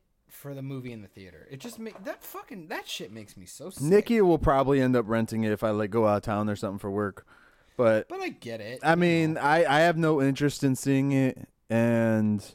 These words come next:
Speaker 2: I don't really care that my kids see it. Caleb was, like,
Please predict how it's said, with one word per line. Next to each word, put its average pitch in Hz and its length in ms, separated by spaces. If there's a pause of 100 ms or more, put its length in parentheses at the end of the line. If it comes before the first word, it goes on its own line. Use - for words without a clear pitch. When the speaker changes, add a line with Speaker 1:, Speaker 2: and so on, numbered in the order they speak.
(520)
Speaker 2:
I 113 80
don't 123 300
really 117 320
care 113 240
that 110 80
my 104 120
kids 107 280
see 120 160
it. 113 160
Caleb 156 400
was, 120 280
like, 113 440